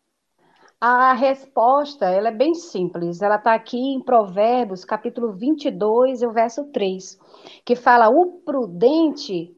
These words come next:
quando ele percebe o perigo, ele busca refúgio, ele busca ajuda de Deus", né? É que muitas famílias esquecem de buscar ajuda em Deus,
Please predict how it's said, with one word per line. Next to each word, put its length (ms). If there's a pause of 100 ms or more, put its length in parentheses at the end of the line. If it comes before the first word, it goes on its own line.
(140)
quando 160
ele 140
percebe 580
o 100
perigo, 400
ele 160
busca 800
refúgio, 1000 (320)
ele 180
busca 420
ajuda 680 (300)
de 120
Deus", 580 (380)
né? 320 (160)
É 80
que 120
muitas 520
famílias 600
esquecem 1000
de 80
buscar 520
ajuda 280
em 140
Deus, 360